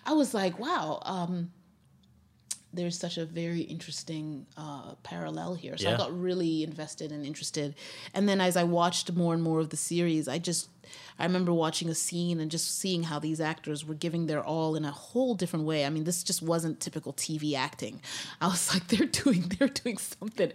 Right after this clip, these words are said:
Speaker 1: extra."
Speaker 2: Yeah.
Speaker 1: There's something really rich and deep and kind of theater-esque going on here in a really beautiful way. And so I just really remember just sitting on my couch going, "I want this job." <laughs>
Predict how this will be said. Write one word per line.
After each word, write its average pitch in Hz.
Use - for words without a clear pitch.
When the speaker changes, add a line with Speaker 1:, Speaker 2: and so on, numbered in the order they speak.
Speaker 1:
extra." 175
Speaker 2:
Yeah. 123
Speaker 1:
There's 202
something 214
really 233
rich 202
and 170
deep 180
and 175
kind 247
of 220
theater-esque 226
going 175
on 160
here 160
in 156
a 160
really 190
beautiful 170
way. 214
And 156
so 220
I 202
just 202
really 202
remember 180
just 156
sitting 180
on 151
my 139
couch 170
going, 170
"I -
want 220
this -
job." -
<laughs> -